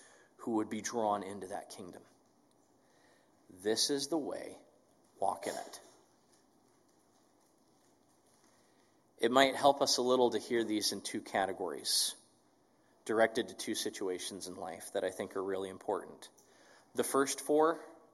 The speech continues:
"Blessed are the poor in spirit," "Blessed are those that mourn," right? "Blessed are the meek.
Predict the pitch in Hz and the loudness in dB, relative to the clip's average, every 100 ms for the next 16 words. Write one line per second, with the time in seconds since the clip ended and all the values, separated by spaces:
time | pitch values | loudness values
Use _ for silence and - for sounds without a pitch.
0 | _ _ _ _ _ _ _ _ _ _ | _ _ _ _ _ _ _ _ _ _
1 | _ _ - 107 - 110 104 - 131 120 | _ _ -2 0 0 -2 -2 -4 0 2
2 | 120 117 - - - _ _ _ _ _ | 2 0 -6 -20 -20 _ _ _ _ _
3 | - 95 - - 120 123 120 - - - | -14 -8 -6 -2 0 0 0 -6 -18 -20
4 | - - _ - 92 - 92 95 95 - | -20 -20 _ -10 -8 -6 -6 -6 -8 -8
5 | - 98 104 107 110 110 107 - - _ | -10 -8 -4 -2 0 -4 -6 -16 -20 _
6 | _ _ _ 95 98 101 - - _ _ | _ _ _ -6 -4 -6 -10 -20 _ _
7 | _ _ - - _ _ _ _ _ _ | _ _ -20 -20 _ _ _ _ _ _
8 | _ _ _ _ _ - 98 - 107 101 | _ _ _ _ _ -2 0 0 -2 -6
9 | 98 104 107 | -6 -6 -8